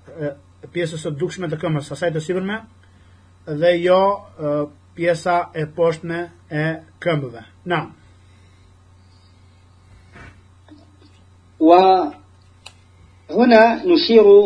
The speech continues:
Speaker 2: إلى شروط المسح على الخفين. فالشرط الأول أن يكون الخفان طاهران،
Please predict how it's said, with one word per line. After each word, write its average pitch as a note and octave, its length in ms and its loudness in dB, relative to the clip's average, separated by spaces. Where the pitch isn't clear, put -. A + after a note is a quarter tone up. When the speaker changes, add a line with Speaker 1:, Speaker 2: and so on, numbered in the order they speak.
Speaker 2:
إلى F3 240 6
شروط G#3 640 6
المسح F3 400 2
على F3 200 4
الخفين. D#3 600 2
فالشرط B3+ 360 2
الأول A3+ 640 6
أن G#3 120 2
يكون A3+ 440 2
الخفان G#3+ 1200 2
طاهران، D3 680 2